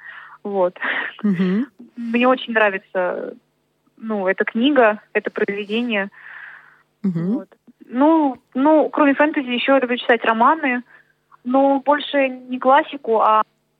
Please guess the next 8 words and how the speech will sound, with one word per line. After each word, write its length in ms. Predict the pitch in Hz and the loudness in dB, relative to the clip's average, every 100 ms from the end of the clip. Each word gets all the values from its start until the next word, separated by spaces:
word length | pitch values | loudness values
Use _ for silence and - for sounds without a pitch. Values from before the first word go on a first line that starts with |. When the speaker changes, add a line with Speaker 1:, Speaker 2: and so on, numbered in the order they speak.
| _ _ - 175 _ _ _ | _ _ -20 -20 _ _ _
Speaker 1:
современных 520 | 254 254 262 214 190 | -2 -2 -2 -4 -4
авторов. 400 | 196 180 - 180 - | -4 -4 -8 -14 -14
Speaker 2:
Современных 680 | - 185 180 170 143 147 - | -10 -8 -6 -6 -8 -10 -14
авторов. 380 | - - 165 - _ _ | -20 -20 -20 -20 _ _
Мгм. 380 | 175 156 160 226 _ - - - - - _ | -12 -10 -8 -8 _ -20 -20 -20 -20 -20 _
Поняла 420 | 190 208 226 156 | -2 2 2 0
Speaker 1:
Да. 20 | 147 | -4
Speaker 2:
тебя. 340 | 185 180 180 | -4 -4 -4